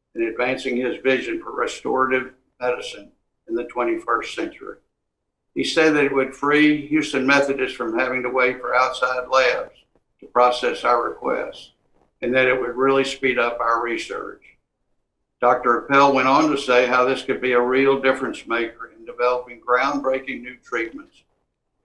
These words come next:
and that it would actually help us recruit the best and brightest scientific, scientific superstars.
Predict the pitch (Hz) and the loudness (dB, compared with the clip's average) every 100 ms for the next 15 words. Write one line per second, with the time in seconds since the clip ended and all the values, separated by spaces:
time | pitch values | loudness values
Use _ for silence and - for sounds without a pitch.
0 | - 120 127 123 127 123 127 131 - 127 | -8 -2 2 2 2 2 2 0 0 -4
1 | 127 135 135 - 127 - 131 131 - - | 0 0 -2 -4 -6 -2 -4 -4 -6 2
2 | 131 117 - - - - 170 - 123 123 | 4 4 -2 -8 -20 -6 -2 0 4 4
3 | 110 101 - - _ - 120 120 117 - | 4 0 -8 -16 _ -8 -6 -4 -6 -10
4 | 107 - _ _ _ _ _ _ 131 131 | -20 -20 _ _ _ _ _ _ -4 -2
5 | 123 - 123 127 - 131 117 - - - | -2 -2 -2 -2 -4 -6 -6 -10 -14 -10
6 | - - | -10 -12